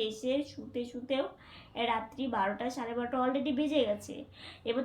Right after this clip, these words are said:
তিনটার সময় উঠেছি, তাহলে কইটুকুন টাইম ঘুমিয়েছি। মানে এত শরীরটা বা-, খারাপ লাগছে আজকে, মনে হচ্ছে আর ভালো লাগছে না। তবু সারাটা দিন যে, মানে,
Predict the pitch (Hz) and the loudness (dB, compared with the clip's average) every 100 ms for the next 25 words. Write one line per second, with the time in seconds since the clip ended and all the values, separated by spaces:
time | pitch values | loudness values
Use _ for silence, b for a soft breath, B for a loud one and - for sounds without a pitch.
0 | 294 262 294 277 269 262 254 233 247 262 | 4 4 4 2 2 2 0 -4 0 0
1 | 277 285 277 269 254 247 254 247 247 247 | 2 2 2 0 2 2 2 2 2 2
2 | 240 - 262 - B B B - 254 294 | 0 -2 -6 -6 B B B 2 6 6
3 | 233 220 254 269 285 285 262 269 262 277 | 6 2 2 2 2 0 2 2 2 2
4 | 277 254 - 240 247 254 254 - 269 247 | 2 0 0 0 2 2 0 -2 -2 -2
5 | 220 269 240 - B B - 254 269 262 | -2 -2 -2 -4 B B -2 2 2 2
6 | 247 254 220 226 233 269 247 269 240 269 | 0 0 0 0 -2 -4 -4 -2 0 0
7 | 294 220 208 240 240 254 254 294 - - | -2 -4 -2 -2 -2 0 2 0 -2 -14
8 | - 233 233 | -6 -4 -4